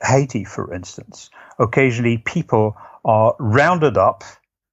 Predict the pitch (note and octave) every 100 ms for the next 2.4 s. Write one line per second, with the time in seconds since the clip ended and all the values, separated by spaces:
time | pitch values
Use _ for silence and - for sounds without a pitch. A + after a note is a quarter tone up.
0 | _ _ _ _ _ _ _ - - _
1 | _ _ _ - B2 - - A#2+ G#2+ F#2
2 | F#2 D3 - -